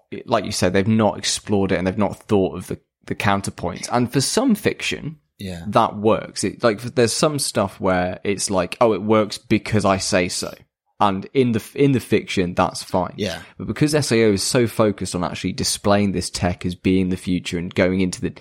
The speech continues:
Speaker 1: some of the nitty-gritty, you can't help but feel that it takes you out when you start to think about it too hard.
Speaker 2: Mm.
Speaker 1: Like, if they just went, "Oh, it's A R, fine."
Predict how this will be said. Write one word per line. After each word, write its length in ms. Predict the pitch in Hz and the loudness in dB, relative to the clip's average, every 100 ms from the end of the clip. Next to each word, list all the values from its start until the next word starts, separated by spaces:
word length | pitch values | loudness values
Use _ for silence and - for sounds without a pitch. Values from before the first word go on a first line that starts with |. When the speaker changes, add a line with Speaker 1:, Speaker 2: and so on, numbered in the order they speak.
| - - - | -20 -20 -6
Speaker 1:
some 420 | - - 127 113 | -2 2 2 2
of 140 | 98 | -2
the 60 | 95 | 0
nitty-gritty, 840 | 92 90 95 - 90 - - - _ _ _ _ _ | 0 0 -4 -4 -4 -4 -10 -14 _ _ _ _ _
you 120 | - 101 | -6 -6
can't 460 | - 117 113 104 | -4 0 0 0
help 360 | 113 104 95 - | 0 0 0 -4
but 120 | - | -14
feel 420 | - - 101 95 92 | -8 0 2 2 0
that 300 | 95 90 - _ _ _ _ - | -2 -2 -6 _ _ _ _ -2
it 160 | 110 - | -2 0
takes 340 | 110 104 - | 0 0 0
you 140 | 101 | 2
out 200 | 95 95 | 4 2
when 140 | - 98 | 0 -2
you 80 | 98 | -2
start 260 | - 92 | -2 -2
to 60 | 98 | -2
think 240 | - 104 | -2 -2
about 180 | 90 101 | 0 -2
it 100 | - | -2
too 200 | - 107 | -2 -2
hard. 280 | 101 110 123 | 0 -4 -4
Speaker 2:
Mm. 340 | 110 107 101 95 _ - | -6 -6 -8 -10 _ -2
Speaker 1:
Like, 160 | 110 | 2
if 160 | 135 135 | 2 2
they 100 | 147 | 2
just 300 | 123 113 - | 2 -2 2
went, 300 | 101 95 - _ _ _ | 0 0 -6 _ _ _
"Oh, 140 | 123 113 | 2 2
it's 120 | - 113 | 0 2
A 160 | 107 | 4
R, 400 | 101 98 92 92 _ _ _ _ _ _ | 6 4 2 -2 _ _ _ _ _ _
fine." 500 | - - 98 78 98 | -8 0 0 0 -6